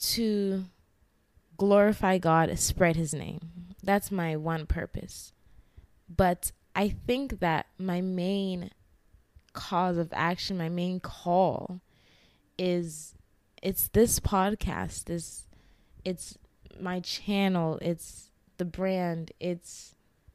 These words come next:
it's all my creative endeavors, right? And it is every creative's dream to be able to do that for a living. So here's how a little sleep, a little slumber,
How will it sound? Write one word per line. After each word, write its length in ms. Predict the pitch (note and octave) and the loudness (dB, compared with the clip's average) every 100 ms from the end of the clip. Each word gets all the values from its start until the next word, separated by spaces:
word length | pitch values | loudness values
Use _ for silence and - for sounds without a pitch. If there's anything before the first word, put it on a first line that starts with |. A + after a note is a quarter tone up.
| _ _ _ _ - _ _ _ - - | _ _ _ _ -20 _ _ _ -14 -4
it's 320 | G3 F3+ - - | -4 -4 -8 2
all 200 | G3+ A#3+ | 2 4
my 160 | G#3+ | 0
creative 420 | F#3+ - F#3+ G3 D#3+ | -2 2 4 4 0
endeavors, 580 | E3 D#3 C#3 - D#3+ | -2 -2 -2 -6 -4
right? 260 | E3+ F3+ F#3+ | 0 0 -2
And 160 | - F3+ | -4 -2
it 100 | F3 | 0
is 180 | F3 E3+ | -2 -2
every 280 | F3+ G3+ A3 | -4 -2 -4
creative's 640 | - G#3 F#3+ F#3 F3+ D3+ | -6 -2 0 0 -2 -6
dream 400 | - E3+ F#3+ E3+ E3 | -8 -4 -2 -2 -4
to 120 | E3+ | -4
be 160 | E3 | -2
able 160 | D#3+ E3 | 0 -2
to 140 | - | -4
do 160 | D3+ E3 | -2 0
that 180 | D3 - | 0 -4
for 140 | - | -6
a 60 | C#3 | 0
living. 460 | G3 G#3+ C#3+ - - - - _ _ _ | 2 2 -2 -6 -14 -20 -20 _ _ _
So 640 | - - D4 B3 F#3 G3+ - - _ _ _ _ - _ _ - _ _ | -8 0 6 6 6 0 -10 -20 _ _ _ _ -20 _ _ -20 _ _
here's 480 | - - A#3 B3 G#3+ | -10 0 4 6 4
how 460 | G3+ G3+ G3+ G3+ - | 0 4 6 4 2
a 60 | - | 2
little 360 | F3+ F#3 F3+ F3 | 4 6 6 2
sleep, 540 | - - E3+ D3+ - | -2 -2 0 -2 -4
a 60 | - | 0
little 480 | D#3+ D#3 D#3 D3+ D#3 | 2 2 2 0 -4
slumber, 840 | - - - G3+ A3+ F#3+ D3+ A3 | -8 -4 2 4 6 6 4 2